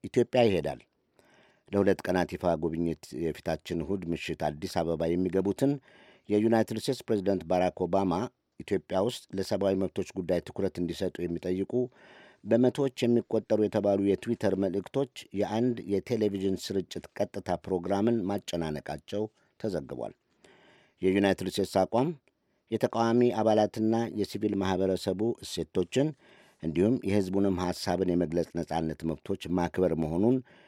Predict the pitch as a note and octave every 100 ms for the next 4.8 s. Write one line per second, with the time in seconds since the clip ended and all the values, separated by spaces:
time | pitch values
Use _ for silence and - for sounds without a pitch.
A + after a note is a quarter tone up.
0 | _ - A#2 B2+ G#2 F#2 E2 D#2+ D2+ D2+
1 | C#2+ C#2+ D2+ - D2 D2 C#2+ C#2 D2+ -
2 | F#2 F2+ G2+ A2 B2 - _ _ _ -
3 | - A2+ B2 A2+ G#2 G#2 - A#2+ A2+ _
4 | - A2 A2 A#2+ A#2+ G2 D2+ B1